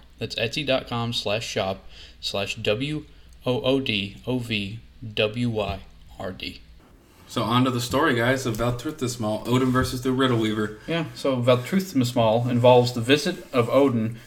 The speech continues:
Speaker 1: to the hall of a giant named Riddle Weaver, who engages Odin in a contest of mythical knowledge.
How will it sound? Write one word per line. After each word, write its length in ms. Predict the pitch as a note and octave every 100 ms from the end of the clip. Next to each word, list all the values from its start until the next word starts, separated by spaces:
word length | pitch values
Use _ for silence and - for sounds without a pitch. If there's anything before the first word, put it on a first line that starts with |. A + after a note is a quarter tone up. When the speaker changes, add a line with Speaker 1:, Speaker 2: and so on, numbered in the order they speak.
| -
Speaker 1:
to 120 | C3
the 100 | A2+
hall 340 | B2+ C3 C3
of 160 | A#2+ A#2
a 100 | G#2+
giant 420 | G#2 A#2+ B2+ A#2+
named 220 | A#2+ A#2 A2
Riddle 280 | A#2 A#2 G#2+
Weaver, 400 | A#2 G2+ F#2+ A2 - - - -
who 140 | C#3+
engages 480 | B2 A#2+ B2+ C#3+ C#3+
Odin 240 | C3 C3 B2
in 100 | A2+
a 60 |
contest 580 | G2+ C#3 C#3+ C#3+ C#3+ -
of 140 | G#2+
mythical 440 | A2+ C3 B2+ C#3+ F3
knowledge. 520 | D3+ A2 G#2+ G#2+ -